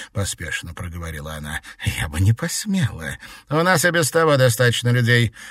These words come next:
А заргом надо питаться», — холодно произнесла Фрида фон Шпильце.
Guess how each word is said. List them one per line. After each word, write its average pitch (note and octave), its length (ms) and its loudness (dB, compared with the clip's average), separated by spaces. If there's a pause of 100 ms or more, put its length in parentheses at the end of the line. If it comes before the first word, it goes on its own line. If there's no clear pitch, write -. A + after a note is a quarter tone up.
А A#2 180 4
заргом A3+ 500 2
надо A3 240 0
питаться», — F#3 920 2 (220)
холодно G2+ 640 0
произнесла F#2+ 800 -4
Фрида F2+ 480 -8
фон E2+ 260 -14
Шпильце. - 800 -12